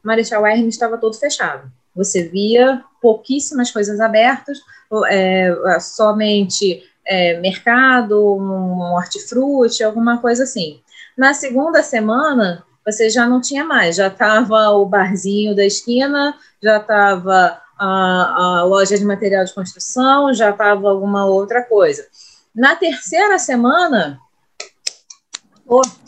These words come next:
não interessa, camelô já tava na rua, já tava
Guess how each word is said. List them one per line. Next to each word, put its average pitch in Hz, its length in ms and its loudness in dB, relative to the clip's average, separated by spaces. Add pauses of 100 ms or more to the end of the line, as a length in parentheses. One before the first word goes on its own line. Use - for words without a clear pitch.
(140)
não 220 80 -8
interessa, 269 480 0
camelô 220 460 2
já 190 100 -2
tava 190 240 -8
na 202 100 -4
rua, 302 720 0 (300)
já 240 140 0
tava 226 680 0